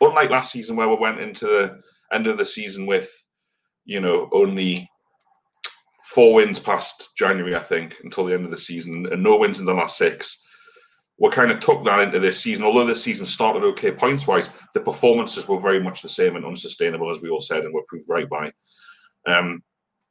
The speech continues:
it's re-, I thought last night was really important because I have sat on this podcast too many times, and I'm sure people watching and listening have said to themselves or their friends too many times, when we've played these teams, we haven't even been in a game. When we went to Man City,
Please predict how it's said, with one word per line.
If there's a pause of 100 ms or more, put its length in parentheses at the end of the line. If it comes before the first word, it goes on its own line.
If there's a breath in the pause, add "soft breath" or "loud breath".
it's
re-,
I
thought
last
night
was
really
important (220)
because (680 soft breath)
I
have
sat
on
this
podcast
too
many
times,
and
I'm
sure
people
watching
and
listening
have
said
to
themselves
or
their
friends
too
many
times, (280 soft breath)
when
we've
played
these
teams, (160)
we
haven't
even
been
in
a
game. (540)
When
we
went
to
Man
City,